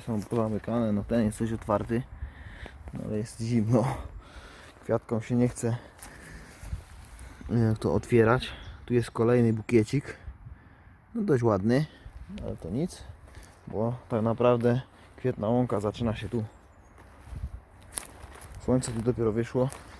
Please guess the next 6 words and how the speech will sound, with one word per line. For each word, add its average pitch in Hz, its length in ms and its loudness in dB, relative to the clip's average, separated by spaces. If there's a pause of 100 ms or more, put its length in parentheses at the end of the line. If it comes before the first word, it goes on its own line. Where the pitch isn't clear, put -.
(840)
Mamy 117 200 0
białe, 123 380 6
najprawdopodobniej 117 840 2
są 120 180 -4
to 120 100 -8
przebiśniegi. 120 800 2